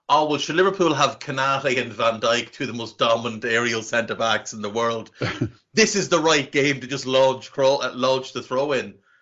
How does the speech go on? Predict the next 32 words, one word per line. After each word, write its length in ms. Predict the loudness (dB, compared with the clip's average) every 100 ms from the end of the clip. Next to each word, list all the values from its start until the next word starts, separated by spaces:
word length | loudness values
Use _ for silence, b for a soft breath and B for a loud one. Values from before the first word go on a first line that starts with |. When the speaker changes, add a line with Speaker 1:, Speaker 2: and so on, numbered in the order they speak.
| _ -6
Speaker 1:
Like, 160 | -2
this 220 | 0 0
is 140 | -4 -2
something 400 | -2 -2 -6 0
that 200 | 0 0
they 140 | -8
do. 300 | -4 -2 -2
It's 120 | -4
a 40 | -6
fundamental 640 | -10 -8 -6 -4 -6 -8
piece 320 | -6 -8 -6
of, 180 | -10 -10 b b b b b -6
of 180 | -4 -2
how 220 | 2 2
they 180 | 2 -2
create 500 | -4 -4 -2 -2 -6
some 160 | -10 -6
chances. 480 | 0 0 0 -6
It, 160 | -10 -10
it's 200 | -12 -4
no 200 | -2 0
different 440 | 2 0 -2 -10 -6
to 160 | 0
us 360 | 0 0 -6 -16 _ _ _ _ -2
with 400 | 2 2 0 -12
Trent 420 | -4 2 2 2
or 100 | -2
Robbo 540 | -2 0 0 -2 -8 -8
crosses 600 | 0 2 2 0 -8 -6
or 100 | -8
free 240 | -8 -8
kicks. 540 | 0 0 0 -8 -16